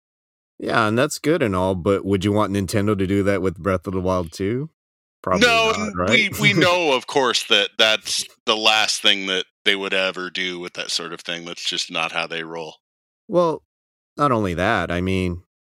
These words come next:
Speaker 1: from what everyone says, the, uh, at Nintendo, the, the work conditions there are quite, quite good.
Speaker 2: Yeah.
Speaker 1: Almost excellent compared to other companies that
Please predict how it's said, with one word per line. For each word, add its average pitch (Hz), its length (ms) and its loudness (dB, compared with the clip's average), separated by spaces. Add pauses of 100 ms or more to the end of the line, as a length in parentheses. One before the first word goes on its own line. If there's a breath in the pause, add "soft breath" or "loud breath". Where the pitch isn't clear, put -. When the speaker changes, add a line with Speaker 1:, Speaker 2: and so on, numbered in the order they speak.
(120)
Speaker 1:
from 92 260 -2
what 92 120 2
everyone 87 360 -2
says, 90 580 -4 (200)
the, 85 400 -2 (420)
uh, 90 180 -2
at 90 140 -2
Nintendo, 92 640 0
the, 90 240 -2 (340)
the 92 80 -2
work 101 240 0
conditions 90 540 -2
there 90 200 -2
are 82 280 -4 (360)
quite, 104 380 0 (140)
quite 92 340 -2
good. 87 400 -2 (640)
Speaker 2:
Yeah. 95 120 4
Speaker 1:
Almost 80 260 -2
excellent 95 500 -2
compared 87 440 -4
to 85 280 -4 (220)
other 92 220 0
companies 87 480 -4
that 85 280 -2